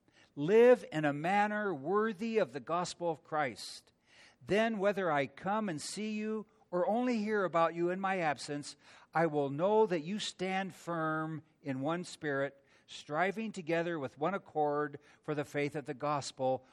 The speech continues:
without being frightened in any way by those who oppose you.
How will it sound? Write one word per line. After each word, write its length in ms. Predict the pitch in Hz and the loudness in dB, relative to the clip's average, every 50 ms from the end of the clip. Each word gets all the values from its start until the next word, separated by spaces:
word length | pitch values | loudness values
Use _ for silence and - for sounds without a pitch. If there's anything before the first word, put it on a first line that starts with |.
| - _ - | -20 _ -8
without 380 | 143 - - 180 196 220 202 | -6 -2 2 2 2 0 0
being 200 | 247 254 262 254 | -2 -2 -2 -2
frightened 840 | 233 - - 233 226 220 220 208 190 - 156 143 127 117 113 110 107 - _ _ _ _ _ | -4 -6 -6 0 2 2 2 2 0 -2 -8 -6 -6 -6 -8 -10 -14 -20 _ _ _ _ _
in 140 | 165 165 175 | -6 -4 -4
any 280 | 165 196 220 240 247 240 | -2 -2 -2 0 0 2
way 500 | 233 226 220 202 170 147 127 110 87 - _ - - _ _ | 2 2 2 2 0 -2 -2 -6 -10 -14 _ -20 -20 _ _
by 140 | 151 151 | 0 2
those 220 | 151 156 156 156 - | 2 2 0 -2 -2
who 120 | - 156 | -4 -6
oppose 400 | 147 - - 160 143 135 120 - - | -6 -2 -2 -2 -2 -2 -4 -8 -10
you. 180 | 120 101 90 | -12 -12 -12